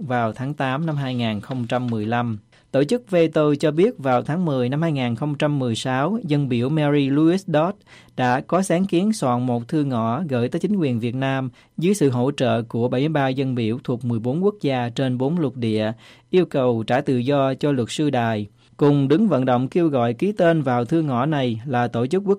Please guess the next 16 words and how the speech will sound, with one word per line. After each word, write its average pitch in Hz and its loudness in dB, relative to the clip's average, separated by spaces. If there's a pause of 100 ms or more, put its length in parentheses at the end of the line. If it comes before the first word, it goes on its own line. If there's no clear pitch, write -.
(120)
tế 143 2
Truyền 131 0
giáo 120 0
Thiên 139 -2
Chúa 139 0
giáo, 147 0 (240)
Missio 143 4 (120)
Asen 139 -2 (220)
và 120 2
Veto. 131 2 (600)
Vào 127 0
ngày 123 -2
mười 120 -2
chín 156 -2
tháng 190 0
hai 135 -2